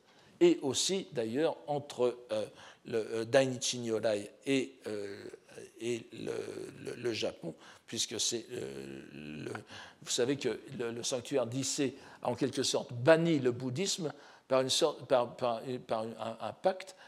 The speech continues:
qui fait que le, le, le, il ne sera pas fait allusion au bouddhisme, euh, parce que le bouddhisme est en, en, en creux, en quelque sorte, à, à, dans, dans Issei.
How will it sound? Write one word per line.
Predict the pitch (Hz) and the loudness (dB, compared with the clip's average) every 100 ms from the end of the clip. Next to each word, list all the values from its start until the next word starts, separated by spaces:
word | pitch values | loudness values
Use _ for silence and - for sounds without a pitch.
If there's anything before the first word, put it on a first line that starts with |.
| - | -20
qui | - 131 | -4 -4
fait | - 165 | 6 6
que | 160 - 160 139 113 | 6 4 8 8 8
le, | 120 120 110 - - - | 2 2 2 -2 -20 -4
le, | 131 123 | 2 4
le, | 123 127 - - - | 2 0 -6 -12 -2
il | |
ne | 156 | 4
sera | 151 - 135 | 4 6 4
pas | 160 | 4
fait | 151 156 | 4 4
allusion | 123 147 160 156 - | 4 2 4 2 4
au | |
bouddhisme, | 131 131 123 175 - 165 156 - - - _ 120 | 0 0 0 0 0 0 -2 -4 -18 -20 _ -2
euh, | 127 120 123 - 151 | 0 0 -4 -10 2
parce | 165 - | 4 6
que | 147 | 6
le | |
bouddhisme | 139 139 156 - | 6 4 2 0
est | 127 | -2
en, | 107 - 156 - | -4 -8 -12 -4
en, | 123 - | -4 -2
en | 135 | -4
creux, | 120 - 202 165 117 | -2 10 10 10 6
en | |
quelque | 131 - 120 139 | -4 -6 -2 -2
sorte, | 123 156 - | 0 0 0
à, | 135 120 - | 0 0 -2
à, | 110 - - - | -6 -6 -16 -2
dans, | 127 - | 0 0
dans | 131 120 | -4 -2
Issei. | 113 - 110 | 0 -2 -2